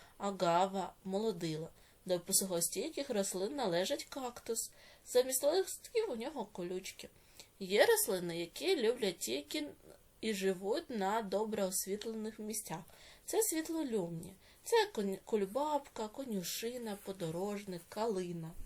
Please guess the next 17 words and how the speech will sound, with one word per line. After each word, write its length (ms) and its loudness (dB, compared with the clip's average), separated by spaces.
У 60 -4
тіні 380 -4
величезних 760 2
дерев 440 2
ростуть 600 -2
конвалія, 760 0
звичайна, 640 -4
квасниця. 920 0
Такі 260 4
рослини 460 2
називають 580 2
тіньовитривалими. 1120 0
У 40 -12
них 180 2
широко 580 2
темно-зелені 720 2
листки, 580 -2